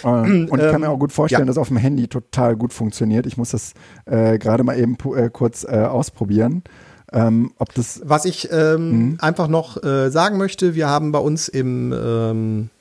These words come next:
Speaker 2: weil Thread ist eine Alternative, ganz kurz zu dem Hintergrund, vielleicht ist nicht alle mitgekriegt. <clears throat> Facebook möchte das gerne ans Fediverse ankoppeln.
Speaker 1: Mhm.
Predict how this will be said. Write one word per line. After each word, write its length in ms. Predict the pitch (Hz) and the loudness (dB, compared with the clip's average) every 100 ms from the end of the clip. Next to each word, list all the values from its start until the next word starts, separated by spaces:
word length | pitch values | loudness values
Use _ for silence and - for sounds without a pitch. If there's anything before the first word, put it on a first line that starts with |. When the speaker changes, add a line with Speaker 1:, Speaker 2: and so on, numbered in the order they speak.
| _ _ _ | _ _ _
Speaker 2:
weil 320 | - 135 135 - _ - - - - - | 0 2 2 -4 _ -20 -20 -20 -20 -20
Thread 460 | - - 143 175 | -14 -2 0 0
ist 300 | - 151 - - | 0 -4 -4 -10
eine 260 | - 143 165 | -2 0 2
Alternative, 720 | 156 147 143 147 - 190 190 | 0 2 0 0 -2 0 2
ganz 240 | 151 151 | 0 -2
kurz 240 | - 143 - | 0 -2 0
zu 60 | 127 | -2
dem 100 | 123 | 0
Hintergrund, 500 | 180 185 156 156 151 | 0 -2 -2 -2 -2
vielleicht 300 | 131 127 - | -4 -4 -10
ist 160 | - | -8
nicht 180 | 131 120 | -6 -4
alle 100 | 120 | -4
mitgekriegt. 540 | 123 156 160 156 156 - - - - - | -4 -4 -6 -6 -6 -8 -20 -18 -14 0
<clears throat> 240 | 180 143 | 2 2
Facebook 420 | - 170 175 151 | 4 2 2 -4
möchte 240 | 147 156 156 | -2 0 0
das 160 | 139 | -4
gerne 360 | - 131 135 127 | -2 -2 0 -2
ans 180 | 123 - | -6 -4
Fediverse 580 | - 185 185 170 180 - | 0 0 2 -2 -2 -4
ankoppeln. 720 | 160 185 - 190 190 214 233 _ _ | -2 -4 -2 -4 0 -2 -2 _ _
Speaker 1:
Mhm. 280 | 104 98 127 | -8 -6 -6